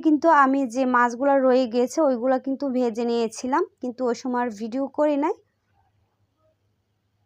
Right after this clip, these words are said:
এই যে সবগুলা মাছ এখন উঠিয়ে নিব। মাছ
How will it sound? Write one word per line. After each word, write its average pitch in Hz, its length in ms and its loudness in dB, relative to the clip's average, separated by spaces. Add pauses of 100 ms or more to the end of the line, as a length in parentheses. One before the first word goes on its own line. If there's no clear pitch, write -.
(720)
এই 247 160 -4
যে 320 80 -2 (120)
সবগুলা 269 360 2 (140)
মাছ 247 200 4 (120)
এখন 294 160 -6 (140)
উঠিয়ে 285 320 -4
নিব। 262 140 -2 (2000)
মাছ 277 180 6